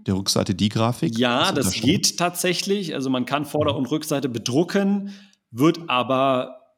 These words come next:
Speaker 2: super selten genutzt. Also ich kenne sehr, sehr wenige, die das überhaupt nutzen, doppelseitig. Einmal wird das Produkt halt teurer, logischerweise durch den doppelseitigen Druck.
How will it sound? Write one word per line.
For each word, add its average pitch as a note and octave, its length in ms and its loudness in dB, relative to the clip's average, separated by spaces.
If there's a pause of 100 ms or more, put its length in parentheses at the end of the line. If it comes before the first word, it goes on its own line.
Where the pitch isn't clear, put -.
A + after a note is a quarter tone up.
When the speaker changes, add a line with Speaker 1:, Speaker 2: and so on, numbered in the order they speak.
(100)
Speaker 2:
super C3 600 2
selten A#2 380 0
genutzt. G#2 540 -4
Also G#2+ 180 -2
ich - 240 -2
kenne B2+ 300 2
sehr, G#2+ 340 4
sehr A#2+ 180 0
wenige, A#2+ 280 2
die A2+ 100 -2
das A#2 160 0
überhaupt A#2+ 460 -2
nutzen, D3+ 360 0
doppelseitig. E3 720 0
Einmal B2+ 320 0
wird B2 140 -2
das A#2+ 120 -4
Produkt D3 360 -4
halt A2+ 180 0
teurer, E3 360 2
logischerweise A2+ 720 0
durch A2+ 200 -4
den A2 160 -2
doppelseitigen A2 640 -2
Druck. C3+ 320 0